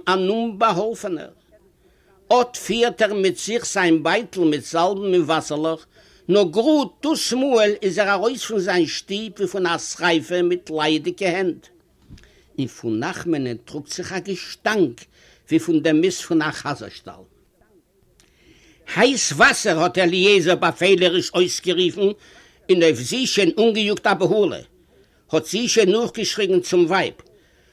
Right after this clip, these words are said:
שיינע דאבע, דער סחורה בייט הייס וואסער.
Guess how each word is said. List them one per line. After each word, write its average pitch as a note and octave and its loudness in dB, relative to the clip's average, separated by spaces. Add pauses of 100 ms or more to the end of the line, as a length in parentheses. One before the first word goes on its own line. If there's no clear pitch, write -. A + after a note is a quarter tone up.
(160)
שיינע G#3+ 2
דאבע, C4 4 (760)
דער F#3 2
סחורה A#3 0
בייט A#3 0
הייס A#3 2
וואסער. E3+ 0